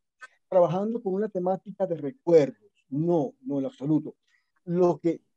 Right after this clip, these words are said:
la temática que tengo es relatar hechos, em, sucesos, personajes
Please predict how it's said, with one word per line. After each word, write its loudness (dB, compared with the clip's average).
la -6
temática -6
que -4
tengo 0
es -2
relatar -4
hechos, -6
em, 0
sucesos, -4
personajes 2